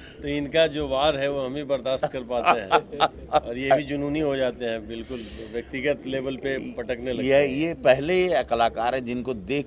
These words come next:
Speaker 2: के हम अपना आपा खो देते हैं set पर और मैं भूल जाता हूँ कि मैं shooting कर रहा हूँ और मैं, मैं इ-, इ-, इन, इनको मारने लगता हूँ और ये मार, उन, और ये मेरे उस रूप को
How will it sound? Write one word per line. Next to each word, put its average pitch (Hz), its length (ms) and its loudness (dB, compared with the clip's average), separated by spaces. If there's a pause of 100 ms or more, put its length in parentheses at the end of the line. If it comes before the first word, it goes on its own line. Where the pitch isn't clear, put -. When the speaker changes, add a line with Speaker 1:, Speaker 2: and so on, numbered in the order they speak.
Speaker 2:
के 135 100 -2
हम 120 360 -6 (120)
अपना 120 280 -2
आपा 113 300 2
खो 104 240 -4
देते 90 300 -6
हैं 90 80 -8
set 90 260 -6
पर - 220 -8 (440)
और 117 160 0
मैं 127 180 -2
भूल 151 260 -2
जाता 131 300 2
हूँ 120 120 -4
कि 113 120 -6
मैं 110 120 -6
shooting 107 400 -10
कर 92 160 -2
रहा 90 100 -6
हूँ 87 160 -8 (380)
और 117 140 0
मैं, 117 240 -4
मैं 113 280 -4 (120)
इ-, 110 260 -8 (120)
इ-, 113 120 -6 (300)
इन, 120 200 -6 (220)
इनको 131 260 -4
मारने 117 380 0
लगता 87 320 -8
हूँ 73 120 -16 (360)
और 127 220 4
ये 139 220 -2
मार, 123 320 -2
उन, 131 300 -4
और 131 160 2
ये 151 100 -4
मेरे 143 220 -6
उस 143 200 -8
रूप 139 200 -4
को 131 300 -4